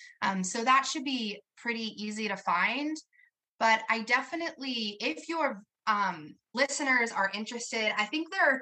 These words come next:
two books that have been a really good guide to me and to some of my clients. The first one is The Lifestyle Investor. And then the second one is called Becoming Your Own Banker.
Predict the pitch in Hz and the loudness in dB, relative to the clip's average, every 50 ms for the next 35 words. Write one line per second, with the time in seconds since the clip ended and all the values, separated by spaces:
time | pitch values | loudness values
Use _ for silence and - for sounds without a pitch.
0 | - - - 240 226 226 208 185 196 180 185 202 - - - - 214 - - - | -2 -6 -6 -4 -6 -6 -6 -4 -2 -2 -2 -2 -4 -8 -6 0 0 0 2 2
1 | 202 196 185 180 185 185 - _ _ _ _ _ _ - 254 254 240 220 202 220 | 2 2 2 0 -4 -10 -16 _ _ _ _ _ _ 2 4 4 4 4 4 2
2 | 262 311 339 302 220 190 - - 196 185 185 185 185 185 180 175 180 185 - _ | 0 0 0 -2 -4 -6 -6 -4 -2 0 2 2 2 2 0 -2 -6 -14 -16 _
3 | _ _ _ - 208 185 175 180 180 196 214 254 302 277 302 302 - _ _ _ | _ _ _ 2 4 6 6 6 6 4 2 -2 -4 -6 -6 -10 -12 _ _ _
4 | _ - - 233 214 208 202 196 190 180 180 180 185 180 - 196 190 190 202 214 | _ -6 -4 -2 -2 -2 -2 -2 -2 -2 -4 -4 -6 -8 -8 -6 -4 -2 0 0
5 | 247 302 359 403 403 - - 202 208 220 247 254 247 226 - - 214 208 214 202 | 0 0 -2 -4 -6 -2 2 4 4 4 2 0 -4 -4 0 0 0 2 2 2
6 | 190 175 170 180 - - 196 196 190 180 160 147 117 147 - _ _ _ - - | 2 2 0 0 -2 0 2 2 2 2 -2 -8 -10 -12 -16 _ _ _ -20 -18
7 | - - - - - - _ _ _ - - 233 233 - - 254 285 294 294 - | -16 -16 -16 -16 -18 -20 _ _ _ -6 -4 -4 -4 -2 -2 -2 -2 -2 -4 -4
8 | - 339 339 349 349 339 302 262 233 220 - 226 208 185 180 170 175 190 - - | -2 0 2 2 2 2 0 -2 -2 -4 -2 -2 -2 0 0 0 0 -2 -2 -6
9 | - - 226 208 214 220 226 214 208 196 185 180 170 - - - - - - 233 | -2 2 4 4 4 4 2 2 0 -2 -4 -6 -6 -8 -8 -8 -8 -6 -2 0
10 | 247 262 285 302 320 320 - _ _ _ _ _ _ _ - 233 233 254 254 254 | 2 2 4 2 0 -2 -6 _ _ _ _ _ _ _ -2 -2 0 0 0 -2
11 | 240 - - - - 285 269 262 320 330 330 339 - - - 311 285 226 220 220 | 0 2 2 2 4 2 2 2 2 2 2 0 -2 2 4 4 4 2 0 -8
12 | - - - 190 185 196 208 208 214 208 208 202 196 190 190 185 185 165 147 156 | -8 -6 -4 -4 -4 -4 -6 -6 -4 -2 -2 -2 -2 -2 -4 -4 -4 -6 -6 -6
13 | 180 185 - 214 214 226 240 254 277 262 | -6 -2 0 2 4 4 4 2 0 -2